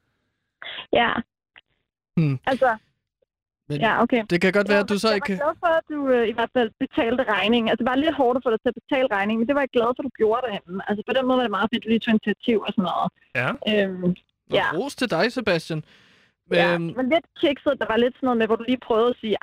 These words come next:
Speaker 1: "Ah, kan du ikke tage," eller noget med dit kort, der ikke... men så lige pludselig fik du det fikset, og det, det vil jeg sige, det var, det var også, det synes jeg var ret fedt.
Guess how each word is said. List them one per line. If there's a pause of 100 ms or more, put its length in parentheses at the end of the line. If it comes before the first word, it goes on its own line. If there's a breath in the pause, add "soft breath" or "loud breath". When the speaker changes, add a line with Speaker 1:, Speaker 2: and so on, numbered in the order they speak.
Speaker 1:
"Ah,
kan
du
ikke
tage,"
eller
noget
med
dit
kort,
der
ikke...
men
så
lige
pludselig
fik
du
det
fikset,
og
det, (240)
det
vil
jeg
sige,
det
var, (160)
det
var
også, (120)
det
synes
jeg
var
ret (100)
fedt.